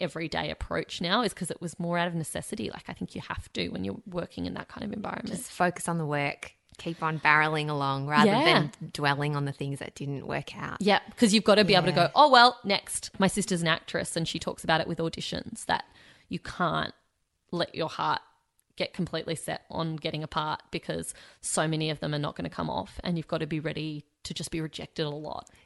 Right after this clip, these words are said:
Speaker 2: Yeah, right. And, and you've actually just got to be ready to fail a lot.
Speaker 1: Yes.
Speaker 2: If you want to succeed or do something, I think
Speaker 1: Yeah.
Speaker 2: that's something I'm starting to learn.
Speaker 1: It's, it's
Speaker 2: Yeah.
Speaker 1: such a, so there's a, a, one of the best studies I read.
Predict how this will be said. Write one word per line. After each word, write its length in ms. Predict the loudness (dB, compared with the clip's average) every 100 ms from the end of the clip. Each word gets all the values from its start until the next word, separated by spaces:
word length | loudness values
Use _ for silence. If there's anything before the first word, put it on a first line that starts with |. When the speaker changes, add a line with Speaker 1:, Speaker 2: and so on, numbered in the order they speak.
| -14 -4
Speaker 2:
Yeah, 420 | 0 2 2 0
right. 360 | 4 8 10 10
And, 180 | 6 10
and 160 | 10 12
you've 100 | 12
actually 280 | 12 10 0
just 140 | 0
got 80 | 2
to 80 | 2
be 220 | 2 0
ready 240 | 4 4 4
to 80 | 0
fail 640 | 6 12 12 12 6 -4 2
a 120 | 4
lot. 560 | 4 8 12 12 12 4
Speaker 1:
Yes. 400 | 8 10 8 4 -2
Speaker 2:
If 180 | 0
you 80 | 4
want 160 | 6 4
to 60 | 4
succeed 400 | -2 -2 -2 0
or 80 |
do 220 | -2 -2 -2
something, 420 | -4 -6 -4 -6
I 40 |
think 200 | -4 2
Speaker 1:
Yeah. 120 | 6
Speaker 2:
that's 160 | 8 6
something 200 | 4 0
I'm 120 | -6
starting 340 | -8 -8 -6 -6
to 140 | -6
learn. 320 | -6 -4 -4 2
Speaker 1:
It's, 160 | 2 2
it's 100 | 0
Speaker 2:
Yeah. 100 | 4
Speaker 1:
such 260 | 4 2 2
a, 240 | 0 0 -2
so 120 | 2
there's 220 | 2 2
a, 60 | -2 -4 -6
a, 120 | -8 -8 -14 -20 _ 4
one 100 | 6
of 60 |
the 80 | 4
best 500 | 6 8 8 2 -4
studies 400 | 0 2 4 2
I 80 | 2
read. 480 | 2 2 0 -4